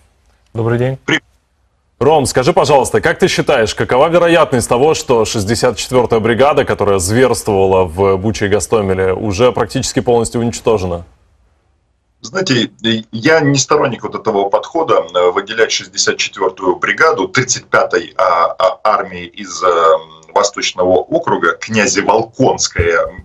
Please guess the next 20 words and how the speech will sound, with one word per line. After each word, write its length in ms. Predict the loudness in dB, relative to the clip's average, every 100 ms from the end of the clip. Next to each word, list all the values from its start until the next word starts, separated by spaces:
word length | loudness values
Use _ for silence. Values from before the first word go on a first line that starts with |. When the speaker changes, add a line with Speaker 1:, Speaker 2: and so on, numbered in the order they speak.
| _
Speaker 2:
пункт 320 | -20 _ _
их 320 | -20 _ -18 -12
постоянной 540 | -6 0 0 0 -4
дислокации 680 | -2 -2 0 0 0 2 0
в 140 | 0
данном 260 | -2 -2 -4
случае, 420 | -8 -12 -14 -10
потому 260 | -8 -4 -4
что, 300 | -2 -2 -2 -16 -14 -2
э, 300 | 0 2 0 -2 -10 -20 -20 -20 -20 -20 -20 -8
зверства 540 | -4 0 0 0 -2
чинили 420 | -2 -2 -2 0
в 400 | -2 0 0 0
Буче, 440 | -2 -2 -2 0 -2
в 80 | -2
Гостомеле 600 | -2 0 0 0 0 -2
и, 360 | -2 -8 -8
в 300 | -12 -20 -8
принципе, 460 | -2 -2 -2 -6 -4
на, 380 | 0 0 0